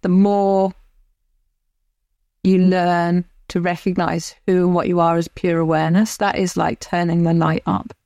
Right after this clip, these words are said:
Turning the light up. So you get to see more clearly and you get to access everything.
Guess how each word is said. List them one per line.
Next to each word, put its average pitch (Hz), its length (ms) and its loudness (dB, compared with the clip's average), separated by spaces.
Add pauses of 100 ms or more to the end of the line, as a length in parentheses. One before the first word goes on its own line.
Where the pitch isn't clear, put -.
(1040)
Turning 180 400 2
the 165 80 2
light 165 240 0
up. - 160 -6
So - 140 -4
you 180 180 2
get 240 240 -4
to 180 100 -6
see 254 440 0
more 196 240 2
clearly - 720 -2 (240)
and 202 160 2
you 208 80 2
get - 160 -4
to - 180 -4 (180)
access - 840 -6 (800)
everything. 190 720 -2